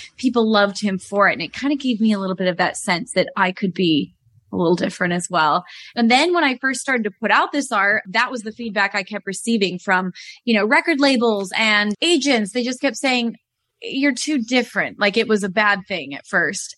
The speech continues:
And that was really discouraging. And I decided I was just gonna forge my own path then, since nobody would invest in me. No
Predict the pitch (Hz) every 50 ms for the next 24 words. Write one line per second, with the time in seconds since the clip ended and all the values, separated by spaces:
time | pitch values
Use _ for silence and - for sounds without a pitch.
0 | - 226 226 226 226 202 208 214 190 202 220 226 220 185 202 185 - - - 208
1 | 202 214 208 214 254 254 262 277 277 269 - _ - _ _ _ - 208 214 214
2 | 208 208 208 208 208 - 208 208 208 190 208 190 - 208 190 196 202 196 190 185
3 | 190 185 - 196 - 226 202 185 180 180 180 - - - - 208 190 196 196 190
4 | 202 180 - - 196 190 190 214 220 254 247 254 269 - 277 277 285 294 285 -
5 | 226 202 185 - 208 208 214 208 226 220 220 208 196 202 185 175 175 - _ -
6 | 208 208 202 285 359 440 - - 320 294 262 240 220 196 190 196 220 247 269 247
7 | 214